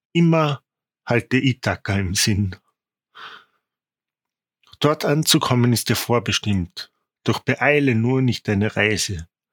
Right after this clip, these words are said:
Besser ist, sie dauere viele Jahre, und alt geworden lege auf der Insel an, reich an dem, was du auf deiner Fahrt gewannst. Und hoffe nicht, dass Ithaka dir Reichtum gebe.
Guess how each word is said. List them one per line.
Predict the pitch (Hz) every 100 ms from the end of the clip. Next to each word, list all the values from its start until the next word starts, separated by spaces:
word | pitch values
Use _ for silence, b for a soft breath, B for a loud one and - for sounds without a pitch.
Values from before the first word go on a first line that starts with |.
| _ _ _ _
Besser | 127 123 135
ist, | 117 -
sie | - -
dauere | 110 117 110
viele | 101 - 139 135
Jahre, | 110 104 110 113 98 87 - _ _ -
und | 113
alt | 131 170
geworden | - 143 135 135 139
lege | 123 131 135
auf | -
der | - 127
Insel | 139 139 127 117
an, | 110 107 95 - _ _ -
reich | 92 139 131 147
an | 135
dem, | 120 123 123 120 b b
was | 117 -
du | 156
auf | 139
deiner | 120 113 113
Fahrt | - 104 104 -
gewannst. | 113 101 90 90 - - - _ _ _ _ _
Und | 104
hoffe | 107 117 135
nicht, | 120 156 - - - _ _ _ _ -
dass | 113
Ithaka | - 135 135 113 123 107 107 _ _ _ -
dir | 110
Reichtum | 107 104 - - 95
gebe. | 87 98 87 98